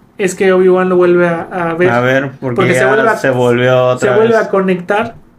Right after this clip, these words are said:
Speaker 1: y su conexión es tan profunda ahora que lo logra ver, pero si te das cuenta hacen referencia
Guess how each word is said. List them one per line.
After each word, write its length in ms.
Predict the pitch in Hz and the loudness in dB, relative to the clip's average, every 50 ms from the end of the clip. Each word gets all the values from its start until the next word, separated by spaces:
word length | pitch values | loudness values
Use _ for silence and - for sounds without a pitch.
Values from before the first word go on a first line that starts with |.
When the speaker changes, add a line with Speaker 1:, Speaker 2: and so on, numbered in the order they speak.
| _ _ _ | _ _ _
Speaker 1:
y 60 | - 180 | -8 -6
su 100 | 190 190 | -4 -2
conexión 440 | 196 185 185 180 175 214 214 214 220 | 0 0 0 0 0 -2 0 0 0
es 180 | 214 202 208 | -2 -2 -2
tan 180 | - 208 208 202 | -4 -4 -4 -2
profunda 540 | 202 196 185 - 202 196 202 202 208 208 202 | -4 -6 -6 -6 -8 -10 -6 -4 -4 -2 -2
ahora 300 | 196 202 226 240 240 233 | -2 -2 -2 -2 -4 -4
que 120 | - 196 180 | -2 -2 0
lo 80 | 175 175 | 0 2
logra 300 | 175 175 175 175 175 170 | 0 0 0 0 0 -2
ver, 180 | 185 208 208 | -2 -4 -2
pero 160 | - 208 185 | -2 -2 -2
si 100 | 175 185 | -2 -2
te 80 | 175 208 | -2 -2
das 140 | 220 226 220 | -2 -2 -2
cuenta 320 | - 240 240 240 240 240 | -2 -2 -2 0 0 -2
hacen 180 | 226 233 220 196 | -2 -2 -2 -2
referencia 540 | 185 170 185 190 196 190 - 214 214 - | -4 -4 -4 -6 -6 -4 -4 -6 -6 -6